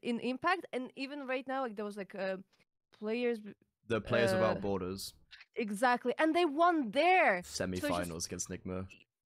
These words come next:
Speaker 1: Exactly, so y-, which is absolutely crazy, 'cause, like, the first time you're like, "Ah, you know, you, you, you got
Speaker 2: Yeah.
Speaker 1: lucky, you got lucky," and then you see it again, you're like, "Uh,
Speaker 2: Mm.
Speaker 1: did, did they,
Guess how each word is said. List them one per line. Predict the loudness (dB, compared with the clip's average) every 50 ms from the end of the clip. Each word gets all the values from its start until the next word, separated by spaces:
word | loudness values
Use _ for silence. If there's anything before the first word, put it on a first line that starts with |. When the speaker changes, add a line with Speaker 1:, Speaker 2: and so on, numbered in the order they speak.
| _ _ -16 -10 -8
Speaker 1:
Exactly, | -8 -6 -4 0 0 0 0 0 -4 -8
so | -8 -8
y-, | -12 -12 -12 -12 -10 -10 -8 -6
which | -6 -4 -4
is | -2 -4 -2 0
absolutely | 0 -2 -2 -2 -6 -6 -6
crazy, | -6 -6 -6 -4
'cause, | -6 -6 -6
like, | -4 -6
the | -4
first | -2 0 0 0 -2
time | -4 -4
you're | -2 0
like, | 0 0 0 -2
"Ah, | -2 -2 -2 -2 -2
you | -2 -2
know, | -2 -2
you, | -2 -2 -4 -4
you, | -4 -4 -4 -6 -6
you | -4 0 0 2
got | 2 2 0 0
Speaker 2:
Yeah. |
Speaker 1:
lucky, | 0 0 -2 -2 -6 -6
you | -6 -6
got | -4 -2 0
lucky," | 0 0 0 -2 -8 -14 -14 -14 -8
and | -4 -2
then | -2 -2
you | -4
see | -4 -4 0
it | 0
again, | 0 0 0 0
you're | 0 0
like, | -2 -2 _ _ _ _ _ _ _ _ _ _ _ _ _ _ _ _ -6
"Uh, | -2 -2 0 0
Speaker 2:
Mm. | -2 -2 -4 -4 -4 -6 -8 -8 -8 -8
Speaker 1:
did, | -6 -6 -6 -4
did | -4 -4 -4
they, | -6 -8